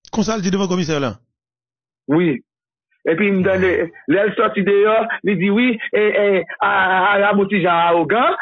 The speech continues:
Speaker 2: arabe peut-être pâle, et bon, il me, il me, il demande un clos pour demander arabe,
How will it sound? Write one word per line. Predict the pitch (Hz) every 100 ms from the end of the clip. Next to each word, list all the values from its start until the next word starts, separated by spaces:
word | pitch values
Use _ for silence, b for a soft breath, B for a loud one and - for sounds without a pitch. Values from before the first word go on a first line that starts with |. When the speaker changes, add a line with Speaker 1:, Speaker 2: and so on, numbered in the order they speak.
| B
Speaker 2:
arabe | 180 185 185 151
peut-être | 208 196 175
pâle, | 185 247 311 - -
et | 202 185 175 165
bon, | 147 143
il | 147 165
me, | 165 190 190
il | 196 190
me, | 180 196 185 196
il |
demande | 190 190 185
un | 175 180
clos | 220 233
pour | 196
demander | 185 175 170
arabe, | 160 156 196